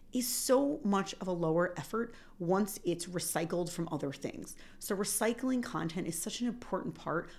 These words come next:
of really staying on top of your marketing without burning out. So again, we have the YouTube video, then you have Instagram, Facebook, blog. If you, if you're on LinkedIn,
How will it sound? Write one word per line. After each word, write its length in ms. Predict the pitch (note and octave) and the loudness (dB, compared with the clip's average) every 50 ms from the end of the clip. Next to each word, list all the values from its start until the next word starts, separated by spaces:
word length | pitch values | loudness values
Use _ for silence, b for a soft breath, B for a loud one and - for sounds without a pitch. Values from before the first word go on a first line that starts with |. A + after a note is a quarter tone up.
| B B - | B B -2
of 240 | F#3 E3+ E3+ F3+ G3 | -2 -2 -2 -2 0
really 240 | G#3+ A3+ A#3 A#3+ A3+ | 2 2 4 2 2
staying 240 | - G#3 F#3 F3+ | 2 0 0 2
on 100 | F3 E3+ | 0 0
top 160 | - E3+ D#3+ D#3+ | 0 -2 -2 0
of 60 | E3+ | 2
your 100 | E3 D#3 | 2 2
marketing 420 | D#3 D3 C#3+ - D3+ D3+ D3+ D3+ | 2 2 0 0 -2 0 0 0
without 460 | - D#3+ D#3 D#3 C#3+ C#3+ C#3 - - | 0 -2 0 0 0 0 0 -4 -6
burning 300 | - B2+ B2+ C3+ C#3 - | -6 -4 -2 -2 -2 -2
out. 160 | - G1+ - - - B B B B B B B B | -2 -4 -4 -6 -12 B B B B B B B B
So 160 | B - F#3 | B -2 0
again, 200 | F#3+ G#3+ A3+ A3 | 2 2 2 4
we 100 | G3+ F#3+ | 4 4
have 100 | F#3 E3+ | 2 2
the 80 | F3 E3 | 2 0
YouTube 320 | E3 G#3+ G#3+ - - F3+ | 0 0 -2 0 -2 -2
video, 300 | - - - - - - - - - - | -2 -4 -6 -6 -8 -10 -12 -14 -16 -8
then 120 | - F3 F3+ | -2 0 2
you 100 | F3 D#3+ | 2 2
have 100 | - - | 2 0
Instagram, 440 | A3 - - G3 - - - - - - - - - - - | 0 0 0 0 -2 -2 -6 -6 -8 -10 -12 -18 -10 -2 0
Facebook, 420 | A#3+ G3+ - - - - - - - - - - | 0 0 0 -2 -4 -6 -10 -10 -18 -18 -12 -2
blog. 360 | - G3 F#3+ - - - - - B B B B B B B B B - | 4 6 6 6 6 2 -4 -6 B B B B B B B B B 0
If 120 | A3+ G#3+ | 4 6
you, 180 | B3+ B3+ A#3+ - - | 6 6 4 4 2
if 80 | A#3 A3 | 4 4
you're 100 | A#3+ B3 | 6 6
on 160 | B3 A#3+ A3 | 6 6 6
LinkedIn, 420 | A3+ A3+ G#3+ - B3 B3+ A3+ - | 4 4 4 4 4 4 4 2